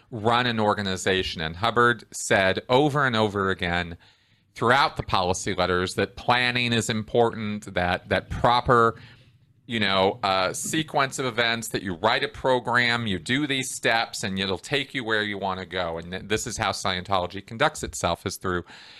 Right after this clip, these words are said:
writing these programs and executing these targets and getting things done that way. It's a fairly,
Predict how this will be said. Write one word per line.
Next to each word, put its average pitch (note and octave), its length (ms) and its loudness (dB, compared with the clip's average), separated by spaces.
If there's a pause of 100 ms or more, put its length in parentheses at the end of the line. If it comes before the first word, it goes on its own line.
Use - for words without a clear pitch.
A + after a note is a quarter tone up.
(160)
writing A2+ 400 2
these F#2+ 160 -2
programs C3+ 800 4
and F#2+ 100 -2
executing F#2+ 600 -6
these E2 200 -12
targets C#3+ 540 2
and G2 140 -10
getting G2 280 -2
things F#2 340 -6
done E2+ 340 -4
that E2 280 -6
way. G#2+ 360 0 (640)
It's C#3+ 220 0
a D3+ 60 6
fairly, C3 1160 4